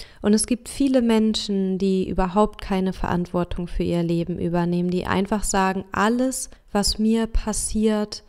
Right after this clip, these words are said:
das passiert mir, weil andere Menschen daran schuld sind.“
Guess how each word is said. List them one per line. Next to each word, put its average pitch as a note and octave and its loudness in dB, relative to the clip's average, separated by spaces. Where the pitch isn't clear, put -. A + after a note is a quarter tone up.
das G3 4
passiert G#3 4
mir, F3 -4
weil F3+ -2
andere G3+ 4
Menschen F#3+ 0
daran F#3 -2
schuld F#3 2
sind.“ - -8